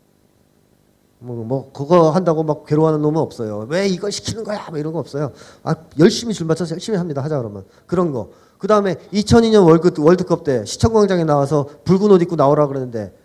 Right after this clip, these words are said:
막 화내면서 색색으로 입고 나왔어요? 다 붉은 옷 입고 나오잖아. 그죠? 그리고 골 넣었을 때 다 만-, 만세 부르죠. 땅 치는 놈 있어요? 없잖아. 이게 집단 예술이 목표가 통일되면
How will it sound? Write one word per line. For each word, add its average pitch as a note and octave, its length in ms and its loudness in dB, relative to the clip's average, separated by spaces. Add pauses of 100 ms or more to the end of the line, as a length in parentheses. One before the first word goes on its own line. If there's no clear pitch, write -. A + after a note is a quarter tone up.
(720)
막 E3+ 120 -8
화내면서 D3+ 880 -2
색색으로 F#3 640 0
입고 E3+ 140 -4
나왔어요? E3 420 -2 (680)
다 - 160 -10
붉은 G3+ 260 -8
옷 F#3+ 80 0
입고 F3 140 -8
나오잖아. B2+ 460 -6 (260)
그죠? D#3 420 -4 (280)
그리고 F#3 340 2
골 B3 160 0
넣었을 A3 240 2
때 F3 100 -4
다 - 200 -8
만-, D#3+ 220 4
만세 D#3+ 240 6
부르죠. C3 420 0 (600)
땅 F3 140 -2
치는 F3+ 180 -6
놈 D3 140 0
있어요? D#3 240 -8 (240)
없잖아. C#3+ 320 -6 (420)
이게 A#3 160 0
집단 A3+ 380 4
예술이 F#3+ 580 2 (840)
목표가 G3 580 0
통일되면 G3 720 2